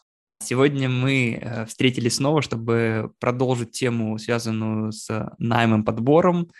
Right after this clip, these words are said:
который у нас был в первом выпуске, где мы общались с H R-ами. Только сейчас зайти со стороны продавца. Ряд людей, нам кажется, сейчас будут искать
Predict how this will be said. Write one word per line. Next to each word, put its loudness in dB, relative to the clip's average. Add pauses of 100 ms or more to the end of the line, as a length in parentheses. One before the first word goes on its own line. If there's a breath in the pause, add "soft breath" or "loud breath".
(120)
который -6
у -2
нас -2
был -2
в -6
первом 2
выпуске, -2 (160 soft breath)
где -4
мы 0
общались -4 (320)
с -8
H -2
R-ами. 2 (240 soft breath)
Только 0
сейчас 2
зайти 2
со 2
стороны 2
продавца. -4 (480)
Ряд 2
людей, -2 (420)
нам -4
кажется, -6
сейчас 0
будут -6
искать 0